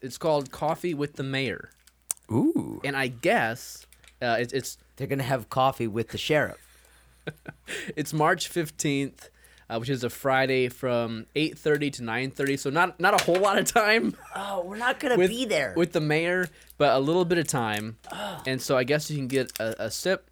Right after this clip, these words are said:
Speaker 1: and you'll join Mayor Jenkins, and you can have a, a quick chat.
Speaker 3: A quick chat.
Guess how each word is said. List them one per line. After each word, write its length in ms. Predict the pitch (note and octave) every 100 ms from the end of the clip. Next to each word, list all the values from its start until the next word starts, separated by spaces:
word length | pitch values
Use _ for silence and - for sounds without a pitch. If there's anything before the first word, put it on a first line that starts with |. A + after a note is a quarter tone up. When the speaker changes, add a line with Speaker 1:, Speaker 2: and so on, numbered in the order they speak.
| _ -
Speaker 1:
and 220 | A#2+ A#2+
you'll 200 | A#2+ A2+
join 420 | - C3 C3+ A#2+
Mayor 260 | A#2+ A#2+ A#2
Jenkins, 720 | C#3+ D#3 D#3+ D3+ D3+ D3+ - - - _ -
and 100 | A2+
you 80 | A#2
can 80 | A#2+
have 180 | A2+
a, 200 | G#2+ F#2+ - _ -
a 40 |
quick 220 | - F3+ - - - - -
chat. 280 | - F#2+ - _ _ _ -
Speaker 3:
A 40 | -
quick 300 | F3 D#3 -
chat. 440 | - A#2 G2 -